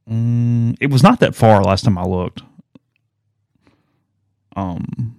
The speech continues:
it did not look like that was completely harming him. Let's see, mock draft here,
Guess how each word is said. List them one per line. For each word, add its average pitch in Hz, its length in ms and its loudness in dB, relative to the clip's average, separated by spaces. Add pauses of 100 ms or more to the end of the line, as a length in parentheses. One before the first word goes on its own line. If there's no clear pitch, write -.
(180)
it 120 100 -2
did 104 140 -2
not 107 160 -2
look 95 180 -6
like 92 160 -4
that 92 200 -8
was 90 120 -10
completely 92 640 -10
harming 85 420 -10
him. 92 160 -4
Let's 101 100 -4
see, - 160 -10
mock 95 240 -4
draft 95 360 -6
here, 95 600 -6